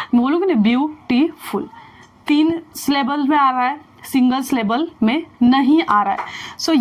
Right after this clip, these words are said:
यहाँ पे क्या करेंगे, just कंपैरेटिव डिग्री रहेगा तो क्या करेंगे यहाँ पे, more। क्या बोलेंगे, more beautiful,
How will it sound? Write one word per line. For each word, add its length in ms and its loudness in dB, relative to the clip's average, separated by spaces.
यहाँ 300 2
पे 140 -2
क्या 160 -2
करेंगे, 540 0
just 520 2
कंपैरेटिव 640 2
डिग्री 320 4
रहेगा 300 0
तो 120 -2
क्या 180 -2
करेंगे 340 0
यहाँ 340 0
पे, 60 2
more। 520 4
क्या 140 -2
बोलेंगे, 380 2
more 380 4
beautiful, 640 2